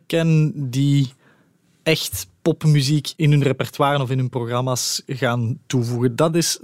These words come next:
een redelijk tot zeer unieke positie die hij daarin bekleedt.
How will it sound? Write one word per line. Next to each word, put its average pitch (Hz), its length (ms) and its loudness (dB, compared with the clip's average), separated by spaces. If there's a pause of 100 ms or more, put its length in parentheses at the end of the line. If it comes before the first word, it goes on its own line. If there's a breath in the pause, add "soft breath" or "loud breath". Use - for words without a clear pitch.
(140)
een 160 160 -2
redelijk 151 840 2
tot - 260 -6
zeer 135 380 2
unieke 151 340 2
positie 127 460 -2
die 156 140 2
hij 156 200 2 (100)
daarin 143 460 0 (640 soft breath)
bekleedt. 143 680 0